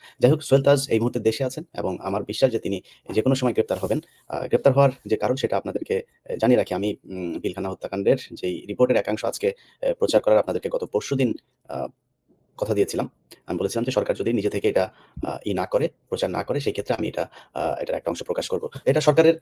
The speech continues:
আহ, বিরুদ্ধে কোনো কাজ করছি বিষয়টা এরকম, এ-, এটার জন্য না। আমি যেটা মনে করি যে এটা সরকারেরও উচিত,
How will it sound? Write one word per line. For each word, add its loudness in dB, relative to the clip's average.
আহ, -4
বিরুদ্ধে 4
কোনো 0
কাজ -2
করছি -4
বিষয়টা 0
এরকম, 0
এ-, -2
এটার 6
জন্য -2
না। 0
আমি 0
যেটা 0
মনে 0
করি 0
যে 2
এটা 0
সরকারেরও 0
উচিত, -2